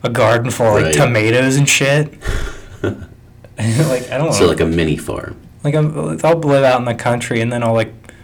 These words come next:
Speaker 1: I'll just produce enough food for, I'll be a subsist-, a subsistence farmer.
Speaker 2: <laughs>
Speaker 1: You know, like they do in, like, Iran and, like, Yemen and shit
Speaker 2: Yeah.
Speaker 1: like that, you know?
Speaker 2: <laughs>
Speaker 1: Middle Eastern places where there's no goddamn water.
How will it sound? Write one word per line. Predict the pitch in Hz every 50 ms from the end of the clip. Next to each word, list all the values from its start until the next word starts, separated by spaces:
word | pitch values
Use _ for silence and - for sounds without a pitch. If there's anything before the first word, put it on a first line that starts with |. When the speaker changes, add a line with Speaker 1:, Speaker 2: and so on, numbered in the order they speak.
| - - -
Speaker 1:
I'll | - 196
just | 156 156 -
produce | - 135 117 123 127 123 139
enough | 127 123 120 120 -
food | - - 123 123 127 127 -
for, | - - 110 113 113 113 110 110 - -
I'll | 135 135
be | 131 135
a | 131 127
subsist-, | - - 131 120 - - - 160 151 - - -
a | - 113
subsistence | - - 143 127 - - 175 160 156 - - 107 104 -
farmer. | - - 104 104 104 104 104 110 113 -
Speaker 2:
<laughs> | 104 104 104 - - - 117 107 - - 101 - - 101 - - - -
Speaker 1:
You | 127 127 127
know, | 127 131 135 139 151 147
like | 123 123 120
they | - 120 117
do | 117 123 120 120
in, | 120 117
like, | 113 110 110
Iran | 104 110 110 110 117 120 123 123 120 120 123
and, | 120 113
like, | 107 110 110
Yemen | 107 110 113 127 123 104 104 110
and | 113 113 113
shit | - - 110 107 107
Speaker 2:
Yeah. | - 139 -
Speaker 1:
like | 117 135
that, | 120 110 113 110 107 107
you | 113 113 110 113 120 120 - - - - 110 - - 113 113
know? | - - - - - - - - - - - - - - - 143
Speaker 2:
<laughs> |
Speaker 1:
Middle | 135 131 127 123 120 117
Eastern | 131 143 143 - - 113 107 107
places | - 110 101 101 - 107 107 104
where | 104 104 104
there's | 107 113
no | 120 117 113 110 - - -
goddamn | - 110 104 107 110 110 113 110 117 113 110 110 110 110 104 - - - - -
water. | 110 107 104 104 101 107 113 107 - - 90 101 -